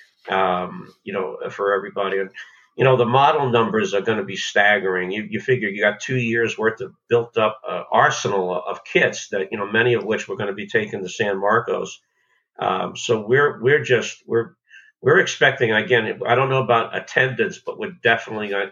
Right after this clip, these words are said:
we're gonna get record numbers of models. The numbers on that are just gonna be over the top. Um, Atlanta, for example, they got, like, three thousand two hundred and thirty-six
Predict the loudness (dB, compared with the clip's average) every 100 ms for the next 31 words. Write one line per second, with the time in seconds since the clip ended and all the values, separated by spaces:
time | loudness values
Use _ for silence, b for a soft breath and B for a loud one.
0 | -10 -10 -6 -6 -6 -6 -4 -4 -6 -10
1 | -10 -8 -8 -8 -12 -6 -4 -4 -8 -12
2 | _ -6 2 2 2 0 0 2 4 4
3 | 2 -4 -6 -6 -8 -8 -6 -6 -6 -10
4 | -10 -2 -2 -2 B B B B -10 -6
5 | -6 -6 -8 -2 -2 4 4 6 4 0
6 | -6 -6 0 0 0 0 0 0 2 0
7 | 0 -8 -10 -18 -6 -4 -2 2 4 2
8 | -2 -4 -6 -8 -12 -10 -6 -2 -2 -4
9 | -8 -2 2 2 0 0 0 0 -6